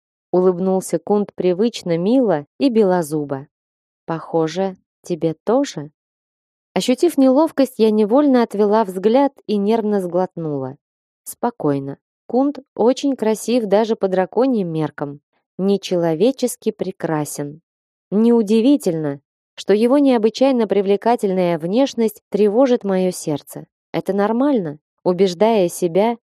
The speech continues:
старалась не смотреть на приоткрытые губы Парона. Мелькнула мысль: «А хотелось бы мне, чтобы Ро Кунт действительно сделал это?»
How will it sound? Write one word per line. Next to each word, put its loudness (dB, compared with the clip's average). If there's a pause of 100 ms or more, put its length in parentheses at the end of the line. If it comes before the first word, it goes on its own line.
(140)
старалась 2
не 2
смотреть -2
на -8
приоткрытые 0
губы -4
Парона. -6 (380)
Мелькнула -2
мысль: -6 (240)
«А -4
хотелось 0
бы -4
мне, 0 (380)
чтобы 0
Ро 2
Кунт -4 (120)
действительно 0
сделал 0
это?» -8